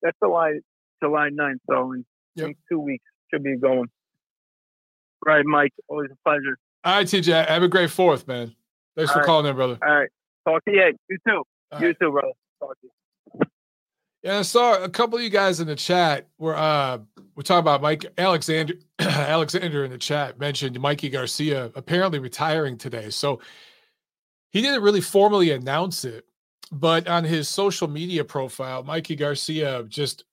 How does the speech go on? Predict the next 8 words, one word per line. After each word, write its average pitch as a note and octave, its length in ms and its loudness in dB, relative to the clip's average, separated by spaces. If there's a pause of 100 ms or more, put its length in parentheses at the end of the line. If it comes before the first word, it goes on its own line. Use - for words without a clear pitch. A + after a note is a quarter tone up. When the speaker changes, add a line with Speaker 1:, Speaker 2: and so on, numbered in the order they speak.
(420)
Speaker 2:
s-, - 160 -8
it D#3 180 -10
just, D3+ 380 -4
he C#3 120 -10
changed F3 440 -2
his, C#3 260 -6
uh, A#2+ 300 -4 (160)
profile B2+ 800 0